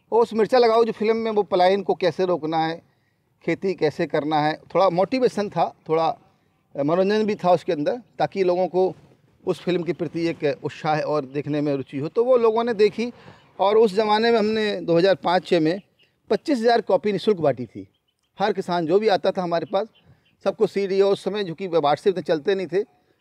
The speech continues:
तो प्लेयर चलते थे, सीडी, वीडी प्लेयर, तो वो लोगों को बाँटनी, बाँट के और वहाँ गाँव-गाँव में फिल्म दिखाई। उसका एक परिणाम ऐसा हुआ कि धीरे-धीरे लोगों में मिर्च के प्रति जागृति आई, और आज बुंदेलखंड में मिर्च की खेती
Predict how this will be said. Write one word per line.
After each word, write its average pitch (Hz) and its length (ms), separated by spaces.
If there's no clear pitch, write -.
तो 165 100
प्लेयर 196 320
चलते 180 300
थे, 143 120
सीडी, 170 260
वीडी 156 220
प्लेयर, 127 300
तो 185 160
वो 220 60
लोगों 214 220
को 220 100
बाँटनी, 170 340
बाँट 151 260
के - 120
और 220 120
वहाँ 190 220
गाँव-गाँव 185 360
में 202 60
फिल्म 196 260
दिखाई। 143 340
उसका 185 260
एक 233 120
परिणाम 208 360
ऐसा 220 180
हुआ 190 260
कि 233 260
धीरे-धीरे 180 420
लोगों 190 240
में 196 120
मिर्च 185 180
के 180 100
प्रति 170 200
जागृति 151 420
आई, 135 220
और 147 160
आज 170 300
बुंदेलखंड 170 460
में 180 180
मिर्च 165 220
की 180 100
खेती 156 420